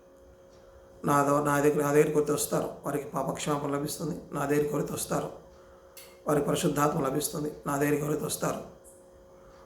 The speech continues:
వారికి నిత్య జీవం లభిస్తుంది. నా దగ్గరికి ఎవరైతే వస్తారో,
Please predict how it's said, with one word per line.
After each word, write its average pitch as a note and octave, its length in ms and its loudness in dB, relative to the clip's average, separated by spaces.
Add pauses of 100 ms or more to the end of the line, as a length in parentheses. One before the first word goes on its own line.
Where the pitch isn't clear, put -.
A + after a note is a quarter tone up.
వారికి C#3 480 0
నిత్య D3 240 4
జీవం C3+ 220 2
లభిస్తుంది. - 460 -8 (520)
నా D3 120 4
దగ్గరికి D3 240 8
ఎవరైతే D3 240 2
వస్తారో, D#3+ 440 -4